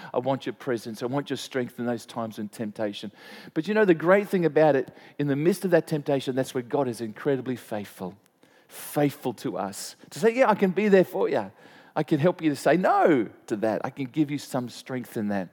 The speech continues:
And we've gotta be careful. You know, I was, uh, I was just <laughs> reading an example of, there's a, there's a guy called Bobby Leach. Bobby Leach, um,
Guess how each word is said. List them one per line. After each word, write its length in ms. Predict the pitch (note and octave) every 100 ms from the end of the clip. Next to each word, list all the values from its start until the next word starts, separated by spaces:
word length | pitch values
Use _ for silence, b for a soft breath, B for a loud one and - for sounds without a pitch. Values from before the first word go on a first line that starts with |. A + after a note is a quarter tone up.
| _ B B B B B B
And 120 | - F#3+
we've 100 | F3+
gotta 200 | A#3 G#3+
be 100 | G3
careful. 640 | - F#3+ F#3 - B2 A2 _ B B B B
You 120 | G#3+
know, 160 | A3+ G#3+
I 100 | A#3
was, 300 | F#3+ E3 F3+
uh, 160 | D#3+
I 80 | D#3
was 240 | F3 D#3+ -
just 160 | -
<laughs> 100 | F3+
reading 220 | F3+ E3
an 80 | C#3
example 580 | C3+ - D3 D#3+ D3+ B2+
of, 120 | A#2+ - B B B
there's 240 | D3 C3+
a, 60 | -
there's 220 | C#3+ C#3
a 40 |
guy 220 | C#3+ D#3
called 320 | D#3+ D3 A#2+ A#2+
Bobby 260 | C#3+ C3
Leach. 420 | B2 C3+ A#2 - -
Bobby 240 | F#3+ F3+
Leach, 440 | C#3 D3 C#3 - - B B B B
um, 300 | - B2 A2+